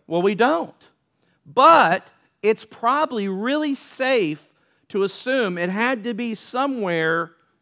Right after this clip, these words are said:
in that Middle Eastern section of the world, right?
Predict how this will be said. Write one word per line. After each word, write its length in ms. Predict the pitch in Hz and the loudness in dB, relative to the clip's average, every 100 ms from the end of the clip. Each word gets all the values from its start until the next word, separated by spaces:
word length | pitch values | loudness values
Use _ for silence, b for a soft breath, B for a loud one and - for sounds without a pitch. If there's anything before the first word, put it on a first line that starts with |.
| _ _ _ _ | _ _ _ _
in 180 | 160 165 | -8 -4
that 400 | 175 190 196 - _ _ _ | -2 0 -2 -4 _ _ _
Middle 380 | 151 170 202 190 | -4 0 2 2
Eastern 720 | 202 190 - 185 170 175 165 _ _ _ _ _ _ _ _ _ _ | -2 -6 -14 -10 -8 -8 -12 _ _ _ _ _ _ _ _ _ _
section 680 | - - 190 180 - - 165 | -20 -6 -4 -4 -8 -8 -6
of 100 | 143 | -6
the 80 | 143 | -6
world, 460 | 139 139 110 - _ _ - | -6 -6 -8 -14 _ _ -12
right? 280 | 139 180 | -10 -10